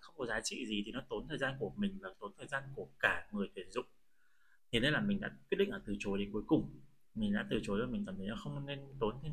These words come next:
thời gian với nhau. Thì đây là một cái chuyện mà mình muốn chia sẻ lại cho các bạn. Nó không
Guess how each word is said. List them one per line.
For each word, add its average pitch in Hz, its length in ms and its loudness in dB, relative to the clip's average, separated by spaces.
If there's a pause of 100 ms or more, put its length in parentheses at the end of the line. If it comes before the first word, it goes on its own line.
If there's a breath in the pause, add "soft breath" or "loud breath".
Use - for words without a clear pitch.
thời 101 100 -2
gian 113 180 2
với 110 100 0
nhau. 135 380 2 (1400)
Thì 135 560 6
đây 185 140 8
là 165 100 2
một 214 160 0
cái 110 120 2
chuyện - 280 0
mà 110 100 -2
mình 202 320 0
muốn 202 160 4
chia 170 160 -4
sẻ 101 220 -4
lại 98 180 -2
cho - 140 -10
các 151 100 -2
bạn. 151 140 2 (400)
Nó 151 320 6
không 190 260 6